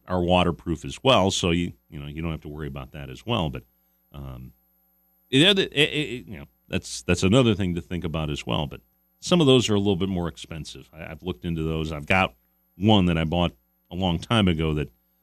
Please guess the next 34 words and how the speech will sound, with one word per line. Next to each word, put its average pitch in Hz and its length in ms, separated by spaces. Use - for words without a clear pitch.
was 92 180
waterproof, 85 680
but - 140
that 107 120
was 87 160
more 82 200
for, 76 320
for 98 160
work, 98 380
and 73 180
I - 40
had 87 140
a 76 120
specific 120 540
reason 98 400
for - 180
wanting 98 320
something 87 400
that 82 120
was 85 160
waterproof. 95 560
You 196 80
don't 151 140
have 117 360
to. 113 200
Just, - 320
uh, 78 220
again, 87 300
just 85 260
make 90 160
sure 87 180
that 85 140
you've 85 260
got 85 160